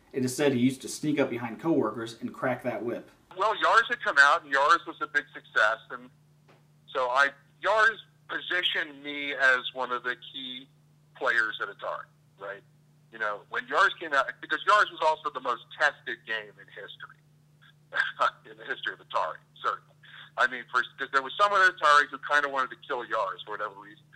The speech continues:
Speaker 2: They kept asking for test after test and saying, 'cause they said there's a problem with it, and we have issues with the game, and there's a problem with the game, and, you know, most people didn't really see a problem with the game, and most of the people in management never played the game. They didn't do anything with the games, right? They were just management. <laughs>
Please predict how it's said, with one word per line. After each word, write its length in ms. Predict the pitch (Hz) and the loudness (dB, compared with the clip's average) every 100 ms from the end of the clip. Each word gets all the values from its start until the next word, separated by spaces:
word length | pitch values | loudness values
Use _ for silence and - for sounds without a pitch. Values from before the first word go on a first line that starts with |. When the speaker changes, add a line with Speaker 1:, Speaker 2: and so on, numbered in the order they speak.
| - - - | -20 -10 -6
Speaker 2:
They 100 | 143 | -2
kept 240 | 170 165 | -2 4
asking 420 | 147 147 147 131 | 4 4 0 -6
for 160 | 131 123 - | -4 -2 4
test 320 | 123 123 - | 4 4 2
after 320 | 113 - 123 - | 0 0 -6 0
test 320 | 120 117 113 | 2 2 0
and 80 | 120 - | -8 -2
saying, 160 | 123 120 | -2 -2
'cause 80 | - | -10
they 140 | 123 123 | -10 -6
said 100 | 131 | -4
there's 160 | 127 131 | -4 -6
a 80 | - | -6
problem 380 | 110 120 120 117 | -2 -2 -2 -8
with 160 | 113 113 | -6 0
it, 160 | 117 - - - | 0 -2 -14 -18
and 80 | 120 | -8
we 80 | 127 | -6
have 80 | 120 | -4
issues 320 | 127 - 123 | -4 -4 -6
with 120 | 127 | -8
the 100 | 123 | -16
game, 260 | 120 120 120 | -6 -2 -2
and 80 | 120 | -4
there's 160 | 113 | -8
a 80 | 113 | -4
problem 240 | 131 127 120 | -2 -2 -4
with 80 | |
the 80 | 117 | -14
game, 440 | 107 110 117 120 117 | -10 -8 -6 -6 -8
and, 120 | 107 _ _ _ _ _ _ | -14 _ _ _ _ _ _
you 140 | 175 151 | -6 2
know, 240 | 120 117 - | 4 4 -2
most 220 | 156 170 | -6 -4
people 180 | 175 143 | -8 -10
didn't 240 | 139 135 | -6 -4
really 200 | 113 117 117 | -2 -4 -4
see 80 | 165 | -6
a 80 | |
problem 320 | 143 143 131 127 | -4 -2 -2 -6
with 80 | |
the 80 | 127 | -8
game, 240 | 120 123 123 | -4 -4 -6
and 160 | 120 | -8
most 320 | 120 165 175 | -4 -4 -4
of 60 | - | -10
the 100 | 139 | -14
people 240 | 156 143 | -14 -12
in 80 | 123 | 0
management 400 | 190 220 165 131 - | 2 2 2 -2 0
never 160 | 127 - | -2 -4
played 160 | 123 107 | -10 -10
the 100 | 110 120 | -12 -18
game. 140 | 127 | -12
They 80 | 127 | -12
didn't 220 | 131 151 | -12 -10
do 60 | 170 | -6
anything 220 | 185 151 104 | -6 -6 -20
with 80 | |
the 80 | - | -20
games, 240 | - - - | -20 -12 -4
right? 160 | 107 110 | -4 -4
They 100 | 110 | -6
were 120 | 113 | -6
just 200 | 104 - | -8 -8
management. 320 | 127 131 - | -6 -6 -10
<laughs> 80 | _ | _